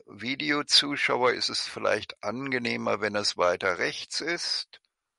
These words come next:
Aber da die Vi-, äh, da die Videozuschauer das sowieso lesen können, nehme ich jetzt mal Rücksicht auf die wenigen Fernsehzuschauer. Noch mal meine Bitte an die Live-Zuschauer, doch einmal einfach nur Hallo in den Chat zu schreiben, damit wir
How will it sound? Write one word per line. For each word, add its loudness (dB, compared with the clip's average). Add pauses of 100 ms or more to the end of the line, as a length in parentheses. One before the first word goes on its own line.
(340)
Aber 4
da 4
die -10
Vi-, -4
äh, 0
da 2
die -8
Videozuschauer 2
das -2
sowieso -6
lesen -2
können, -4
nehme -6
ich -12
jetzt -6
mal -2
Rücksicht -6
auf 0
die -8 (500)
wenigen 0
Fernsehzuschauer. 0 (1500)
Noch 0
mal 4
meine 2
Bitte -4
an -2
die 0
Live-Zuschauer, 0
doch -4
einmal 2
einfach 2
nur 2
Hallo 2
in -4
den 0
Chat 0
zu 2
schreiben, 2
damit -2
wir 0